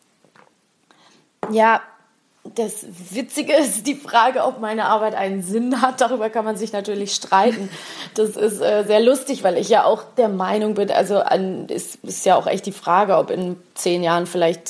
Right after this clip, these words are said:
Synchronisation komplett überflüssig ist, weil sich das entweder technisch einfach herstellen lässt oder die Leute das nicht mehr brauchen. Ähm, da kann ich natürlich nicht in die Zukunft gucken. Ich würd mir wünschen, dass es tatsächlich weiter besteht, weil ich diesen Job einfach wahnsinnig gerne mache und ich auch glaube,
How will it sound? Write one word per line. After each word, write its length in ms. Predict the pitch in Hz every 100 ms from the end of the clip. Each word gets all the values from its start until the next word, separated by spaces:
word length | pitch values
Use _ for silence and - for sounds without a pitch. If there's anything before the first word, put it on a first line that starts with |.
| -
Synchronisation 1200 | 170 185 180 175 175 180 175 - - 175 180 196
komplett 380 | 190 175 - 185
überflüssig 640 | - 208 214 226 226 226 220
ist, 240 | 226 220
weil 160 | 185 170
sich 140 | 185
das 160 | 180 -
entweder 380 | 180 175 180
technisch 420 | 175 190 220 208 -
einfach 260 | 185 190
herstellen 380 | 190 190 190 180
lässt 180 | 180 185
oder 140 | 175
die 100 | 170
Leute 280 | 165 175 180
das 180 | 160 165
nicht 140 | 185
mehr 140 | 190 175
brauchen. 380 | - 180 254 262 - - - - -
Ähm, 540 | 196 185 180 185 185 175
da 220 | 185 185
kann 200 | - 202
ich 100 | 196
natürlich 400 | 196 - 196 190
nicht 140 | 185
in 100 | 185
die 80 | 175
Zukunft 420 | - 214 247 226
gucken. 400 | - 247 240 247 - - -
Ich 200 | 262 262
würd 140 | 370 269
mir 160 | 247
wünschen, 260 | 254 277 254
dass 200 | 220 214
es 180 | 190 -
tatsächlich 500 | 214 196 220 220 190
weiter 300 | 185 254 240
besteht, 340 | 226 233 220
weil 120 | 190
ich 120 | 202
diesen 240 | - 196 196
Job 220 | 196 226
einfach 260 | - 180 175
wahnsinnig 420 | 175 175 180 175
gerne 240 | 170 175
mache 280 | 180 185 196
und 100 | 190
ich 140 | 185
auch 100 | 175
glaube, 420 | - 180 185 185